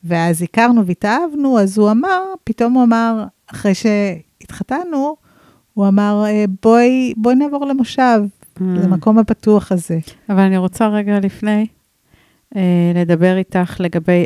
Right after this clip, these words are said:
Speaker 2: ה-, איך אמנון הגיע לרקוד, כשהוא לא שומע.
Speaker 1: אוקיי, אמנון בגיל עשר, אה, ראה בטלוויזיה את, אה, להקת, אה, הבולשוי הרוסי, ואז הוא ממש ממש התלהב מזה.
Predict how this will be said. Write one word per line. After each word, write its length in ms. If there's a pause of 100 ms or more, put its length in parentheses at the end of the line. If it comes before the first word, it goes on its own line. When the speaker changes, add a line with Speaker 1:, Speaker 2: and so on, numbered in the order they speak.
Speaker 2:
ה-, 440
איך 240
אמנון 420
הגיע 400
לרקוד, 680 (800)
כשהוא 240
לא 100
שומע. 480 (220)
Speaker 1:
אוקיי, 320
אמנון 680
בגיל 400
עשר, 840 (840)
אה, 360
ראה 240
בטלוויזיה 1120 (160)
את, 180
אה, 220
להקת, 640
אה, 420
הבולשוי 880 (420)
הרוסי, 760 (120)
ואז 480
הוא 240
ממש 580
ממש 360
התלהב 460
מזה. 520